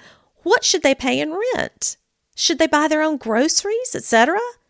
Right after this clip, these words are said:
What is going on <laughs> here? I know that financially for many families, it would be great if their kid could pitch in.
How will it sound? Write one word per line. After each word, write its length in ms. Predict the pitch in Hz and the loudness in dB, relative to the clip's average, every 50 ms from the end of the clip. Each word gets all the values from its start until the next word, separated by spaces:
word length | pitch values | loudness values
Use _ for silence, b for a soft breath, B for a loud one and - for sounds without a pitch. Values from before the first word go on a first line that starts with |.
| _ _ _ _ _ _ _ _ _ _ _ _ _ _ _ _ _ _ | _ _ _ _ _ _ _ _ _ _ _ _ _ _ _ _ _ _
What 280 | - 330 381 466 - - | -4 -2 -2 -2 -2 -2
is 180 | - 349 320 - | -2 -2 -2 0
going 340 | - 302 277 277 269 247 | 2 2 2 2 2 0
on 420 | - - 269 349 453 523 587 554 440 | 2 4 4 6 6 6 4 2 2
<laughs> 0 | |
here? 560 | - 247 226 - - 180 160 - - - B B B B B B B B B _ | -2 -4 -2 2 4 4 4 4 2 -2 B B B B B B B B B _
I 160 | 208 214 254 | 4 4 4
know 500 | 320 370 381 233 165 - - - - - - - | 4 2 2 2 2 0 -2 -6 -8 -6 -2 0
that 180 | 262 - - | 0 0 2
financially 520 | - 233 214 233 285 349 349 - 233 208 196 | 0 2 2 2 2 0 0 0 -2 -2 -2
for 120 | - 220 | 0 0
many 380 | 190 185 202 269 330 381 403 - | 0 2 2 2 2 0 0 -2
families, 580 | - 156 147 127 104 90 - - - - b b b b b - | -2 -4 -4 -4 -6 -8 -8 -6 -6 -8 b b b b b 0
it 180 | 262 311 - - | 0 0 2 0
would 180 | 269 262 214 | -4 -4 -4
be 220 | - 269 247 220 196 | -6 -8 -8 -8 -10
great 680 | - - 202 196 214 269 320 381 277 - - - - - _ _ | -10 -8 -6 -6 -4 -4 -2 -4 -4 -6 -8 -10 -12 -12 _ _
if 120 | - 262 - | -6 -4 0
their 140 | - 254 247 | 0 -2 -2
kid 400 | - - 185 165 160 165 - - | -2 -4 -4 -4 -4 -6 -8 -8
could 220 | - 240 220 - | -8 -8 -8 -6
pitch 300 | - - 208 156 - - | -4 -4 -4 -2 -2 -4
in. 320 | - 113 - - - 190 | -4 -4 -4 -6 -8 -12